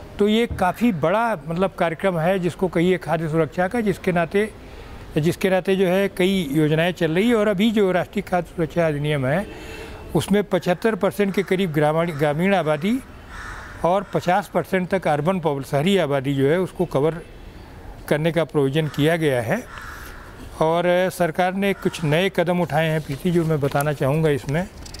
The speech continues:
कि एक तो डिजिटलीकरण को फोकस सरकार ने किया है ताकि सही व्यक्ति को,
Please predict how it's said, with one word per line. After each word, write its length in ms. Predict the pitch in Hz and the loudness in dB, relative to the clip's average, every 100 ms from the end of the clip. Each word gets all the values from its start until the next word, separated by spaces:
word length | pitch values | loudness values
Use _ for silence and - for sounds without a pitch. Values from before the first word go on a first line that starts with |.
| - - - - - | -14 -14 -14 -14 -2
कि 440 | 170 165 165 156 160 - - - - | 2 4 4 2 -2 -8 -10 -8 -2
एक 120 | 160 | -2
तो 480 | - 185 175 175 170 - - - - - | 0 0 2 2 -2 -6 -12 -12 -10 -2
डिजिटलीकरण 640 | 156 147 160 165 165 165 165 | 0 0 2 2 2 0 -2
को 180 | - 160 | -4 -4
फोकस 320 | - 131 165 | -2 -2 -2
सरकार 540 | - - 143 131 147 | -4 -6 -4 0 -2
ने 100 | 147 | -2
किया 300 | 135 165 160 | -4 0 0
है 100 | 185 | 0
ताकि 480 | 233 170 131 175 165 - - - - - - - - | -2 -2 0 -2 -2 -6 -12 -12 -12 -12 -12 -12 -4
सही 220 | - 175 226 | 0 2 4
व्यक्ति 320 | 170 139 143 | 2 0 -4
को, 240 | - 143 | 0 0